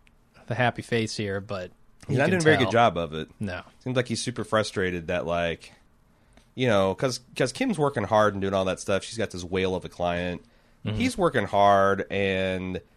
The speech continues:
Speaker 2: he's not the most patient guy in the world, and this stuff, I'm assuming, is peanuts.
Speaker 1: Mm-hmm.
Speaker 2: So he's like, "Man, I'm going to have to work.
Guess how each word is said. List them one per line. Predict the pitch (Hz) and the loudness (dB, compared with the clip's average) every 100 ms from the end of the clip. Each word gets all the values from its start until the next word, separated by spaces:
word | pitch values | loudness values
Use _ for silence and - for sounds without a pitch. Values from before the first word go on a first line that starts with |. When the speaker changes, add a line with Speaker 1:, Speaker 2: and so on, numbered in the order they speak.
| _ - | _ -6
Speaker 2:
he's | 143 | 0
not | 202 | 0
the | 160 | 0
most | 127 | 0
patient | 131 120 95 | 0 0 0
guy | 98 104 | 2 2
in | |
the | 98 | 2
world, | 95 98 98 98 | 0 2 2 2
and | 92 117 | 0 -2
this | - | 0
stuff, | 123 113 | 0 2
I'm | 104 | 2
assuming, | 92 - 117 92 | 0 -2 -2 -2
is | 78 | -6
peanuts. | - 104 76 58 - - - _ - | -8 -8 -6 -8 -12 -14 -16 _ -10
Speaker 1:
Mm-hmm. | 107 95 - _ _ _ | -8 -8 -12 _ _ _
Speaker 2:
So | - - - 95 92 90 87 87 87 | -12 -8 -2 0 0 0 -2 -2 -4
he's | 87 104 | -4 -4
like, | 101 87 95 | -2 -4 -2
"Man, | 110 92 76 | -4 -2 -4
I'm | 110 | -4
going | 98 92 | -4 -4
to | |
have | 90 87 - | -4 -4 -6
to | |
work. | 87 87 80 80 - | -6 -6 -6 -8 -14